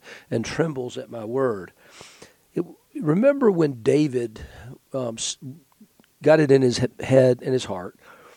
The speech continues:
to build a temple for the Lord, and so he declared it to the prophet Nathan. And Nathan's initial response was, "Go for it." And then overnight, the Lord appeared to him and gave him a word and said, "No, I don't want David to build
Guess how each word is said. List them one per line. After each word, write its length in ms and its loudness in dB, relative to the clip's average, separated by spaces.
to 80 2
build 340 4
a 80 2
temple 500 2
for 160 -10
the 120 -10
Lord, 300 -8
and 120 -8
so 160 -4
he 160 2
declared 460 -2
it 160 -4
to 100 -6
the 100 -4
prophet 560 0
Nathan. 720 0
And 140 -6
Nathan's 420 -4
initial 500 -2
response 560 -12
was, 120 -14
"Go 240 -2
for 320 -12
it." 120 -16
And 140 -10
then 360 2
overnight, 520 0
the 80 -6
Lord 200 -6
appeared 340 -8
to 140 -16
him 140 -14
and 100 -14
gave 200 -8
him 100 -8
a 40 -8
word 340 -4
and 80 -6
said, 200 -2
"No, 260 0
I 80 0
don't 200 0
want 260 -4
David 300 -4
to 80 -6
build 520 -4